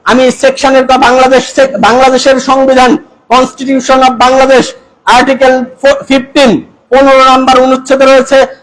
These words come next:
সামাজিক যেই আমাদের সচ্ছলতা, সামাজিক নিরাপত্তার কথা বলা হয়েছে পনেরো নাম্বার অনুচ্ছেদে। ঊনত্রিশ নাম্বার অনুচ্ছেদে বলা হয়েছে পিছিয়ে পড়া জনগোষ্ঠীদেরকে আ-, এগিয়ে নিয়ে আসার কথা।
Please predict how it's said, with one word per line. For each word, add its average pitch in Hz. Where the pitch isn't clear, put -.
সামাজিক 262
যেই 254
আমাদের 262
সচ্ছলতা, 262
সামাজিক 262
নিরাপত্তার 254
কথা 262
বলা 262
হয়েছে 254
পনেরো 262
নাম্বার 254
অনুচ্ছেদে। 247
ঊনত্রিশ 262
নাম্বার 262
অনুচ্ছেদে 269
বলা 262
হয়েছে 262
পিছিয়ে 294
পড়া 262
জনগোষ্ঠীদেরকে 262
আ-, -
এগিয়ে 262
নিয়ে 254
আসার 254
কথা। 247